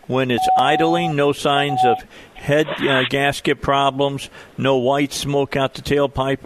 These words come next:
or water. No antifreeze in the oil. Please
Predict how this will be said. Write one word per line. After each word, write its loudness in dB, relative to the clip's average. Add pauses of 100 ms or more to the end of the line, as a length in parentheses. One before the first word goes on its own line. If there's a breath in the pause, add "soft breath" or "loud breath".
or 0
water. 0 (320 loud breath)
No 2
antifreeze 0
in 0
the 2
oil. 0 (340 loud breath)
Please 0